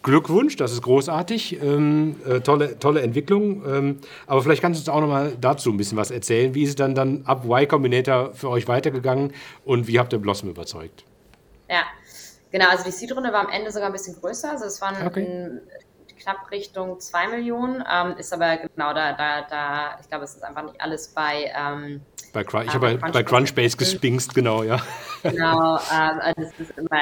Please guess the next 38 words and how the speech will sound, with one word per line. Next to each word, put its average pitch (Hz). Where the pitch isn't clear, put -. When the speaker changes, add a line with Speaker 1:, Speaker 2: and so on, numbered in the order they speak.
Speaker 2:
dann 156
auch 147
noch 156
mit 156
der, 147
mit 160
der -
Umrechnung 156
und 139
so -
weiter, 151
äh, 147
genau, 139
deswegen, 151
aber 139
das -
war 143
schon, 147
ähm, 151
war 180
genug, 196
um 185
uns 170
dann 170
auch 160
durch 165
zwanzig 160
zwanzig 156
zu 156
bringen. 147
Also 156
was 156
wir -
Speaker 1:
Ja. -
Speaker 2:
zwanzig -
zwanzig, 170
ähm, 160
wir 156